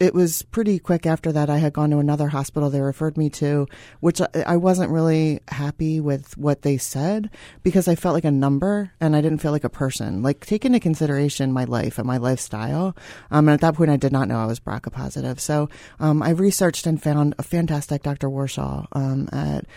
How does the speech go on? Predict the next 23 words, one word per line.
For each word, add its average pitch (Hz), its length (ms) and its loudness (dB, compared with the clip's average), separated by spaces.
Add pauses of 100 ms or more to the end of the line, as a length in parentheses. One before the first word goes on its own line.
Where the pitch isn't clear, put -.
(260)
um, 139 480 -2
M 165 140 6
D 160 100 2
Anderson 151 320 2
Cooper 143 500 -6
in, 143 400 0
uh, 135 180 -4
Camden, 160 320 0
New 175 80 0
Jersey. 139 400 -2
I'm 147 200 -2
from 143 180 -6
Philadelphia. - 640 -6 (380)
And, 151 260 4
um, 147 460 4 (680)
and 151 300 2 (180)
he 180 600 0 (100)
put - 160 0
together 165 380 4
this 151 180 2
super 151 560 0
aggressive 139 720 -2
plan. 131 500 -2